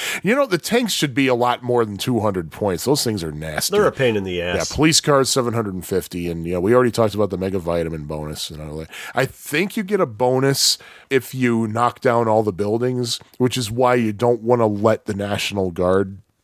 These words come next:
Speaker 1: destroy the buildings
Speaker 2: Oh,
Speaker 1: if at all
Speaker 2: yes, I think you're
Speaker 1: possible.
Speaker 2: right on that.
Speaker 1: I think you get a bonus, but I'm not a hundred percent sure.
Speaker 2: Now, I want to tell you a couple of strategies that I've found from playing this
Speaker 1: Uh?
Speaker 2: game, dealing with the tanks and with the, uh, with the cop cars, you know, the cop with the shotgun.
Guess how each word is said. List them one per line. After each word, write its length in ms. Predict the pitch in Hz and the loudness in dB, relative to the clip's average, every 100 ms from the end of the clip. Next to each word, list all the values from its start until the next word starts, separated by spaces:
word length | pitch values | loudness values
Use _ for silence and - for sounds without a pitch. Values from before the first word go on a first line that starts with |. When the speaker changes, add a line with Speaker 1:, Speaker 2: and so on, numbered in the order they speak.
| _ _ | _ _
Speaker 1:
destroy 460 | - - - 98 95 | -6 -4 2 4 4
the 80 | 95 | 4
buildings 240 | 101 113 | 2 4
Speaker 2:
Oh, 300 | 143 151 151 151 | 4 6 4 6
Speaker 1:
if 40 | |
at 20 | |
all 40 | 143 | 4
Speaker 2:
yes, 140 | 127 | 4
I 100 | 98 | 2
think 120 | 101 113 | 0 2
you're 80 | 117 | 2
Speaker 1:
possible. 120 | 104 | 4
Speaker 2:
right 160 | 113 107 | 2 2
on 180 | 90 | 0
that. 180 | 87 87 - | -4 -6 -6
Speaker 1:
I 100 | 104 | -6
think 460 | 107 - - 135 127 | -6 -10 -2 -2 0
you 60 | 123 | 2
get 140 | 120 | 2
a 40 | |
bonus, 280 | 104 110 104 | 2 0 0
but 80 | 101 | -4
I'm 100 | 98 | -2
not 160 | 98 92 | 0 0
a 40 | |
hundred 260 | 87 92 82 | -2 -2 -4
percent 380 | 87 - 82 - | -4 -4 -4 -4
sure. 320 | 85 78 73 _ _ _ | -4 -4 -6 _ _ _
Speaker 2:
Now, 160 | 196 202 | -2 0
I 100 | 214 | 2
want 160 | 277 339 | 2 0
to 40 | |
tell 160 | - 175 | 2 2
you 140 | 156 | 2
a 60 | 131 | 0
couple 260 | 170 - | -6 -4
of 80 | 123 | -4
strategies 840 | - - 127 120 98 85 82 - | -4 -2 2 2 2 -4 -6 -6
that 140 | - 98 | -2 0
I've 160 | 87 | -2
found 380 | - 92 85 95 | -2 0 0 -2
from 180 | - 85 | -4 -6
playing 320 | - 92 90 | 0 2 4
this 180 | 92 85 | 4 2
Speaker 1:
Uh? 60 | 73 | 4
Speaker 2:
game, 340 | 85 107 127 | 6 6 4
dealing 360 | - 135 220 233 | 2 4 4 0
with 200 | 214 - | -2 -2
the 80 | 170 | -6
tanks 420 | - 175 170 - | 0 0 0 -2
and 320 | 160 139 135 | 0 0 0
with 160 | 127 - | -4 -6
the, 400 | 120 117 117 113 | -8 -4 0 2
uh, 180 | 110 101 | 0 -2
with 120 | 123 | -8
the 60 | - | -8
cop 260 | - - | -4 -4
cars, 260 | - 104 87 | 0 -2 0
you 40 | 101 | -2
know, 60 | |
the 60 | 95 | -4
cop 240 | - - | -2 -4
with 80 | - | -2
the 60 | - | -2
shotgun. 520 | 151 143 117 104 | 2 2 2 0